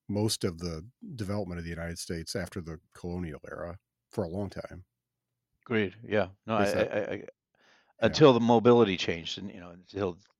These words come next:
Speaker 2: uh, how you get
Speaker 1: Yeah.
Speaker 2: around changed and streetcar changes to that. But
Speaker 1: Right.
Speaker 2: the, the, the idea, though, that, um, of, of trends, uh, you know, the, uh, the, and, and I hope we get into the discussion of the new urbanism, because that's how we met.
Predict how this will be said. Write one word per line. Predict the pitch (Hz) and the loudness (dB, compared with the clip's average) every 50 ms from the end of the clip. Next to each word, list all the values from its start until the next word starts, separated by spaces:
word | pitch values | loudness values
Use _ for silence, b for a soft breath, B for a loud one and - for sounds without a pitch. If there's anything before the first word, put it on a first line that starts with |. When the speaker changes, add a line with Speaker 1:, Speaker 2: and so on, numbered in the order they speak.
| _ 98 | _ -10
Speaker 2:
uh, | 90 - - 85 - 69 92 87 90 92 - - 98 101 | -10 -8 -8 -10 -14 -14 -18 -20 -20 -20 -14 -10 -6 -4
how | 95 | -4
you | 90 90 82 | -4 -4 -4
get | 87 85 | -4 -4
Speaker 1:
Yeah. | 82 | -4
Speaker 2:
around | 82 82 90 87 87 85 | -4 -4 -4 -4 -4 -6
changed | 80 - - 82 85 80 - - | -6 -8 -8 -8 -8 -8 -10 -12
and | 82 82 - b b b b b b | -12 -16 -20 b b b b b b
streetcar | - - - 110 - - 98 82 | -6 -2 0 0 0 0 -4 -4
changes | - - 85 82 80 76 | -4 -6 -6 -8 -8 -10
to | - 85 82 | -10 -8 -8
that. | 82 73 65 - - | -8 -8 -10 -2 6
But | - 143 123 104 B B B B B B B - | 8 8 8 8 B B B B B B B -2
Speaker 1:
Right. | - - | 4 6
Speaker 2:
the, | 156 147 139 135 - - 135 123 131 135 127 123 - | 8 8 8 6 4 0 -4 -6 -4 -2 -2 -2 -4
the, | - | -4
the | 117 131 135 139 | -4 -2 0 2
idea, | 156 170 143 135 123 147 147 147 | 2 2 2 2 2 2 2 2
though, | 131 117 113 107 95 95 95 - | 2 2 0 0 -2 -2 -2 -2
that, | 95 95 90 87 - _ _ - | 0 0 0 0 -2 _ _ -8
um, | 98 98 92 90 85 80 78 - _ _ _ _ _ _ b b b b b b _ _ _ _ _ _ _ | -6 -6 -6 -6 -8 -10 -14 -18 _ _ _ _ _ _ b b b b b b _ _ _ _ _ _ _
of, | - 95 87 - - - _ _ _ _ | -10 -10 -10 -10 -14 -20 _ _ _ _
of | 98 92 - | -6 -6 -4
trends, | - - - - 131 143 143 131 110 95 87 87 95 - - - - | -6 -6 -6 -2 0 0 2 2 2 0 -2 -4 -8 -10 -10 -6 -4
uh, | 101 101 95 92 87 - _ _ | -2 0 0 -2 -4 -8 _ _
you | - 110 123 | -20 -10 -6
know, | 120 117 | -4 -4
the, | 113 117 127 123 123 - - 120 | -4 -6 -4 -4 -4 -2 0 -2
uh, | 113 | -2
the, | 110 123 131 - 131 | 0 0 0 2 2
and, | 131 127 123 127 127 123 | 0 0 -2 -4 -4 -2
and | 120 117 110 | 0 2 2
I | 117 117 110 | 4 2 2
hope | 104 127 151 143 - | 4 2 2 2 2
we | 131 | 0
get | 110 110 127 117 | 2 4 6 6
into | 117 117 117 107 | 6 4 4 2
the | 104 101 | 0 -2
discussion | 92 90 - - 120 107 98 - - 92 | -2 -4 -2 0 2 2 2 2 -2 -2
of | - - 107 107 101 | 2 4 4 4 2
the | 104 | 0
new | 98 101 92 | -4 -2 -2
urbanism, | 92 95 92 90 90 90 87 92 95 | -2 -2 -2 -4 -6 -8 -8 -10 -10
because | - - - 98 87 | -12 -10 -10 -8 -2
that's | - 107 104 - - | 2 2 4 2 2
how | - 107 101 92 | 2 2 2 2
we | 87 87 85 | 2 -2 -8
met. | 85 80 82 85 87 92 - - - | -6 -4 -2 -2 -2 -2 -2 -6 -10